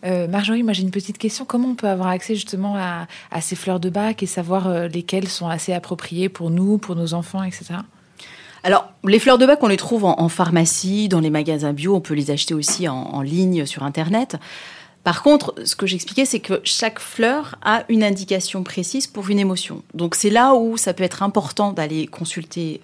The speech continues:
Speaker 2: euh, un conseiller en fleurs de bac pour aller, euh, identifier quelles sont.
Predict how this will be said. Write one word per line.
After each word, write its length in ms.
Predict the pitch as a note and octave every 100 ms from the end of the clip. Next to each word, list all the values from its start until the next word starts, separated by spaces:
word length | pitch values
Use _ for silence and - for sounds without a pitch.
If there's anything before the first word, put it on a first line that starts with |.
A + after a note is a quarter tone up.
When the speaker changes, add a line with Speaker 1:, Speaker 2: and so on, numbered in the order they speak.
| -
Speaker 2:
euh, 380 | - - F#2+
un 40 | -
conseiller 380 | - D#3 D#3+ D#3
en 80 | C#3+
fleurs 240 | - D3+
de 100 | D3+
bac 280 | F#3+ C#4+ F3 D3 - - - - - - _
pour 320 | - D4 C#4+
aller, 480 | - A3 A#3+ B3+ - -
euh, 160 | E3+ E3
identifier 680 | G3 F#3+ F#3+ F3+ G3 - D4+
quelles 200 | D4+ G3+
sont. 400 | G3 - A#3 A3